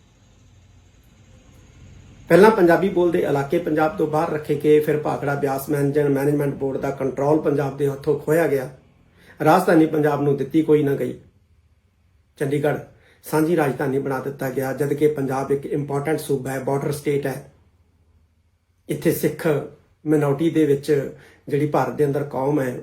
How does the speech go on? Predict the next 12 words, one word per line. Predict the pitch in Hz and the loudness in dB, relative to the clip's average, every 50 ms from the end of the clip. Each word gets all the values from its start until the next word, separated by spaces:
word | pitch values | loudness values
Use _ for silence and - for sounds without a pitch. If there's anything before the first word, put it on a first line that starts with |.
| - 359 | -8 -6
ਉਹ | - - | -4 -4
ਵਸਦੀ | 143 127 - - 156 156 147 131 | -4 -6 -6 -4 -4 -2 -2 -2
ਹੈ। | 123 - - - _ _ _ _ _ _ _ _ _ _ _ _ _ _ _ _ _ _ _ _ _ _ _ _ _ _ _ _ _ _ _ _ _ _ _ _ _ _ _ _ _ - | -4 -6 -12 -20 _ _ _ _ _ _ _ _ _ _ _ _ _ _ _ _ _ _ _ _ _ _ _ _ _ _ _ _ _ _ _ _ _ _ _ _ _ _ _ _ _ 2
ਇਹਦੇ | 202 208 269 | 4 4 6
ਬਾਵਜੂਦ | 220 165 156 156 147 151 185 196 190 185 - - - _ _ _ _ _ _ _ _ _ _ - | 6 6 6 4 4 4 2 2 2 0 -4 -14 -20 _ _ _ _ _ _ _ _ _ _ 0
ਪੰਜਾਬ | 156 156 143 156 165 185 - | 0 2 4 4 4 2 2
ਦੀ | 196 | 0
ਇੰਪੋਰਟੈਂਟ | 208 202 190 165 - - 147 147 143 175 180 170 180 180 | 0 2 0 0 2 0 -2 0 0 0 0 0 0 0
ਨੂੰ | 175 175 | 0 0
ਸਮਝਿਆ | - - 208 269 254 233 196 143 | 0 -2 -2 0 0 0 0 0
ਨਹੀਂ | 135 131 120 | 0 -4 -6
ਗਿਆ। | - 123 | -8 -10